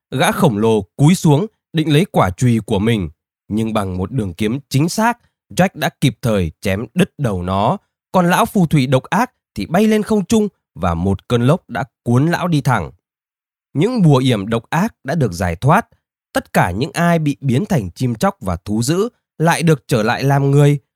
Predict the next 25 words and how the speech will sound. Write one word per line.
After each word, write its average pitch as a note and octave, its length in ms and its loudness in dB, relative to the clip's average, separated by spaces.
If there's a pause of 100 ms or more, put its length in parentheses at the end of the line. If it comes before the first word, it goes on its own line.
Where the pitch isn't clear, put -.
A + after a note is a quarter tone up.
(200)
còn G2+ 180 -4
tòa A2 260 -2
lâu D3+ 180 0
đài G#2 320 0
thì F2+ 160 -6
tan D3 300 0
thành E2 360 -6
mây F#2+ 160 -2
khói. G#2 480 -2 (960)
Như F3+ 200 2
mọi D3+ 220 0
lần, G2 280 -2 (380)
Jack D#3+ 200 2
lại A#2+ 220 -2
gửi G#2+ 240 -4
đầu G#2+ 240 0
gã A2 200 -2
khổng G#2 300 -4
lồ G2 260 -2
Gan A#2 260 -2
Choa A#2+ 400 0
về G2+ 260 -2
cho C#3+ 120 -4
vua C#3 200 -4
Arthur. D3 580 0